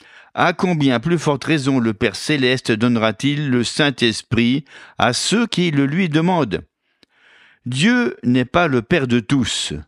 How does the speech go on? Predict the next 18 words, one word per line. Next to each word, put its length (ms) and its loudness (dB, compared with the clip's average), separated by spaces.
De 220 0
nos 200 2
jours, 480 2
nous 260 2
entendons 540 0
beaucoup 360 0
parler 400 0
de 100 0
la 180 2
paternité 840 0
de 180 2
Dieu 540 0
et 80 0
de 100 0
la 220 0
fraternité 840 0
des 260 0
hommes. 320 0